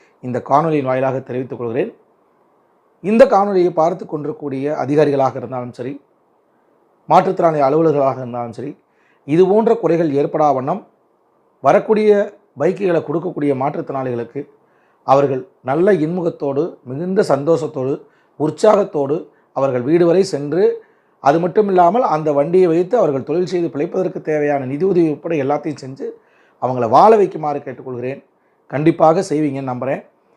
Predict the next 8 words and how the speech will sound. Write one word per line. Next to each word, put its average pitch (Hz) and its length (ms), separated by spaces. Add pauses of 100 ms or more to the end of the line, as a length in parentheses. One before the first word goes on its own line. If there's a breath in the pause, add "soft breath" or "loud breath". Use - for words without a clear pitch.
(140)
அப்படி 254 300
ஒருவேளை 170 400
நீங்கள் 139 320
செய்ய 135 160
மறுத்தால், 151 500 (460 soft breath)
இனி 147 140
வரக்கூடிய 202 380
காலங்களிலே 165 560